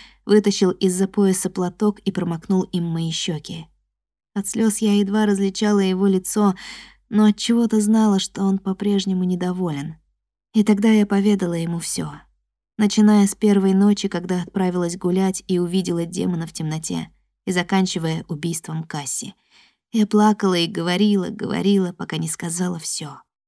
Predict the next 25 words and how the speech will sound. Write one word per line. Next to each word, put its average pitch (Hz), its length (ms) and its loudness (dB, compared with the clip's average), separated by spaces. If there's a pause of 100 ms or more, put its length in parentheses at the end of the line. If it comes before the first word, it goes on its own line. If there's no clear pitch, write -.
(400)
Когда 226 260 0
я 214 120 6
замолчала, 196 720 4 (280)
мы 202 140 4
уже 196 160 4
стояли 185 420 0
на 175 120 -4
берегу 175 320 -2
Янтарного 175 640 -4
озера. 165 460 -8 (640)
Я 233 200 4
вытирала 214 400 2
глаза 190 380 0
платком 185 460 -2
Хеджама, 175 640 0 (500)
смотрела 226 540 0
на 214 140 6
заснеженную 196 720 2
поверхность, 196 800 0 (300)
потому 170 280 -8
что - 180 -8
боялась 170 440 -4
взглянуть 165 520 -6
на 160 60 -6
него. 165 460 -8